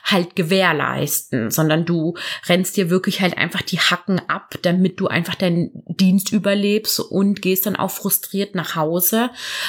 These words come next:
äh, weil du nicht deinen Beruf halt quasi ausleben konntest, ausüben, der Frau halt einfach so eine Rückenstärkung zu geben.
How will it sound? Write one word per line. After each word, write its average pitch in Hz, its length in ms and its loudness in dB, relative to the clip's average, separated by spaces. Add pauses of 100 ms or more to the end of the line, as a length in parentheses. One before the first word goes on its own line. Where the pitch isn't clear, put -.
(140)
äh, 190 200 2
weil 170 200 2
du 196 120 2
nicht 202 440 2
deinen 196 400 2
Beruf 247 480 0
halt 139 200 0
quasi 151 500 -2
ausleben 180 560 0
konntest, 156 400 0
ausüben, 156 760 0
der 165 120 4
Frau 190 320 0
halt 196 140 0
einfach 180 160 0
so 190 100 2
eine 185 160 4
Rückenstärkung 156 1120 -2
zu 165 140 -6
geben. 143 480 0